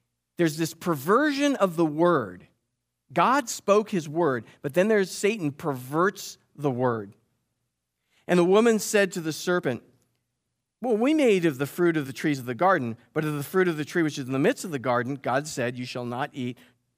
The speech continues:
nor shall you touch it, lest you die.'" The serpent said to the woman, "You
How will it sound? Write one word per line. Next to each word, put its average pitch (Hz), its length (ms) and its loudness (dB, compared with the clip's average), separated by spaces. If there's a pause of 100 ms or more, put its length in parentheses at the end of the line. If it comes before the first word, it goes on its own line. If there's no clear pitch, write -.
nor 135 180 0
shall 139 280 2
you 135 160 -4
touch - 380 -6
it, 120 220 -12
lest 117 320 -10
you 147 60 -10
die.'" 160 360 -2 (760)
The 160 120 0
serpent 139 440 -2
said 139 300 -4
to 143 60 -16
the 135 80 -6
woman, 117 360 -4 (400)
"You 190 480 -2